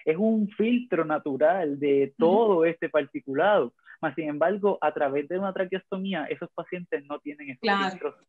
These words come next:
Speaker 1: de la, y se pueden complicar mucho más. Así que en esta población específicamente, y todos los que nos escuchan, tenemos que tener muchas más precauciones.
Speaker 2: En este momento, entonces, eh, sería más importante, yo sé que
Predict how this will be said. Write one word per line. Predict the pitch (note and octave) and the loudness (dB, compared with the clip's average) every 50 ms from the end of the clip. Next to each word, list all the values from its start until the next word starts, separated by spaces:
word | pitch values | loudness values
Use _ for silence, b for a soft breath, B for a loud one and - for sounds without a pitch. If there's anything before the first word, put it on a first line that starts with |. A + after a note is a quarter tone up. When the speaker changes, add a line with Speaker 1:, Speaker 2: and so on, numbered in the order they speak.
| _ _ _ | _ _ _
Speaker 1:
de | - D3+ C#3+ C#3 | 0 0 2 2
la, | C3+ C3 B2+ B2+ - - _ - - | 0 0 -2 -2 -4 -8 _ -20 -10
y | - D#3 D#3+ C#3+ | -6 -6 -4 -2
se | - D3+ | -2 -4
pueden | - - D3+ E3 F3 E3+ | -2 0 -2 -2 -2 -4
complicar | - F#3+ F3 - F3+ E3 - F3+ F3 E3+ | -6 -6 -4 -4 -6 -4 -2 -4 -4 -4
mucho | D#3 C#3+ C#3 C#3 C#3 - D3+ C#3+ | -4 -6 -6 -6 -4 -4 -4 -4
más. | C3+ B2 A#2+ - _ B B B B B B B | -4 -6 -8 -10 _ B B B B B B B
Así | C#3 C3 D#3 | -10 -10 -8
que | - - D#3 - - | -4 -2 -2 -2 -2
en | D3+ C#3 C#3+ D#3+ | -6 -8 -8 -8
esta | E3 - - F3+ F3 | -10 -6 -6 -4 -2
población | F#3 F#3 F3+ F3+ F3 F3+ - F#3+ F#3 F#3 F3+ - | -2 0 0 -2 -2 0 0 0 0 0 -4 -6
específicamente, | D#3 - - D3+ - - D#3+ D#3 - E3+ E3+ F3+ F#3 F3 - | -8 -4 -4 -4 -4 -6 -10 -8 -6 -6 -4 -4 -6 -6 -6
y | C#3+ | -6
todos | - C#3 C#3+ D3+ | -4 -4 -2 -2
los | D#3+ D#3 - | -2 -4 -4
que | - | -8
nos | D#3+ E3 E3 | -8 -8 -8
escuchan, | E3 - - G3+ G3 - E3+ D#3 C3 | -8 -6 -6 -6 -6 -6 -10 -10 -8
tenemos | - C3 C3 C#3 C#3 - | -8 -8 -8 -10 -10 -12
que | - D#3 | -12 -10
tener | - E3 E3+ E3+ - b b b b _ | -8 -8 -8 -8 -10 b b b b _
muchas | - D3+ F3 F3+ - D#3 | -4 -4 -2 -2 -2 -2
más | C#3 C3+ B2 A#2+ - | -2 -2 -4 -6 -4
precauciones. | - C#3 C3 C3 C3 B2+ - - - - - _ _ _ _ _ _ _ _ _ _ _ _ | -4 -4 -2 -2 -4 -6 -6 -12 -18 -18 -20 _ _ _ _ _ _ _ _ _ _ _ _
Speaker 2:
En | A#3 A#3+ B3 | 0 2 2
este | B3+ - - F4 E4 | 2 2 0 0 2
momento, | E4+ F#4 F4 F#4 F#4 F#4 F#4 | 2 2 2 0 0 2 0
entonces, | F4 E4+ E4+ E4 E4+ E4+ - F4 E4+ - - | 0 2 2 0 0 2 0 0 -2 0 0
eh, | - B3+ C4 | 2 2 2
sería | C4 - - A3+ A#3 B3 B3+ | 2 0 -2 0 0 0 0
más | C#4 D#4 | 0 -2
importante, | E4+ D#4+ - - - - C4 B3+ B3+ - - B3 A#3+ B3 B3+ C4 B3+ - A#3+ G#3+ G#3 | -4 -4 -6 -2 2 2 2 2 0 -2 -2 0 0 0 0 -2 -2 0 0 0 0
yo | G3 G#3+ | -2 -4
sé | A3 - D#4 | -4 -4 -4
que | - D#4+ | 0 2